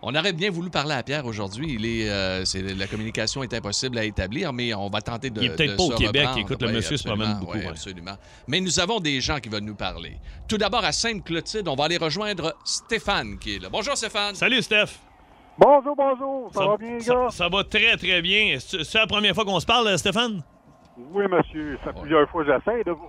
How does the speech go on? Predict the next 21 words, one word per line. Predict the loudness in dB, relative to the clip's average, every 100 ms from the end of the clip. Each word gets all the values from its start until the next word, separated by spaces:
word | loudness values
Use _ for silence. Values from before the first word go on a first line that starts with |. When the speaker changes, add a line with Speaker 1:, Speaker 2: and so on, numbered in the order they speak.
| -14
Speaker 3:
rejoindre. | -8 -4 -6
Speaker 1:
Ok. | -2 2
Speaker 2:
Bon, | 2
ben, | 4 4
hey, | 4 2
Speaker 3:
J'arrive |
jamais | 2
à | 4
Speaker 2:
profites-en. | 4 2
Speaker 3:
pogner | 2 0
la | 0 -4
ligne. | -6 -2
Speaker 1:
Es-tu, | 2
Speaker 2:
Profites-en. | 4 4 2 4 2 2
Speaker 1:
es-tu | -2 0 0
déjà | 0 2 2
rentré | 2 2 0 0 0 2
en | 0
contact | 0 0 -2 -2
avec | -2 -2 -2
l'au-delà ? | -2 -2 -2 -2 -2 -4